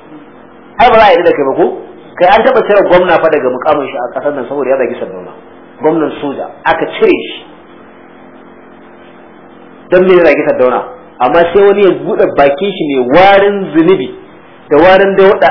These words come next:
ainihin fasikanci, wai sai ya zinduma wa sahabi ashar.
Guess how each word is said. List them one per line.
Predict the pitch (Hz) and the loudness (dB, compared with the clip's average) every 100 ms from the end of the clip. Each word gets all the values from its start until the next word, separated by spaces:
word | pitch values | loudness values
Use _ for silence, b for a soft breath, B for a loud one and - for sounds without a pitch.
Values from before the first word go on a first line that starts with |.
| - | 0
ainihin | 175 175 175 170 | -2 0 -2 -2
fasikanci, | 190 175 - - 180 175 - - - - - - - - - | 0 0 0 -2 -4 -4 -12 -18 -20 -20 -20 -20 -20 -20 -20
wai | - 160 | -8 -4
sai | 156 180 | 0 0
ya | 143 | 0
zinduma | 165 147 147 | -2 -2 0
wa | 139 | 0
sahabi | 120 117 131 131 - | -2 -4 -4 -4 -4
ashar. | - - - | -6 -8 -12